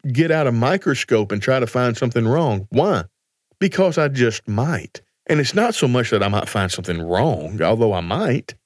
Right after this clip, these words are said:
But I might find something I don't like, and I'm just not prepared to do that. I don't, it, it, it, it, it's not that big a deal to me. As long as the man is faithful,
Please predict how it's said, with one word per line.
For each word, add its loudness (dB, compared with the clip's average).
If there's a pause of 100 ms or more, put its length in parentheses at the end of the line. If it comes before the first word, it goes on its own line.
(1500)
But 2
I 2
might 2
find 0
something 0
I 2
don't 0
like, 0
and 2
I'm 2
just -2
not 0
prepared 0
to -6
do 0
that. -2
I 0
don't, 0 (720)
it, 0
it, 0
it, -2 (160)
it, -2
it's -2
not 0 (160)
that 2
big 2
a 2
deal 2
to 0
me. -2 (300)
As 0
long 2
as -2
the 2
man 2
is -4
faithful, -2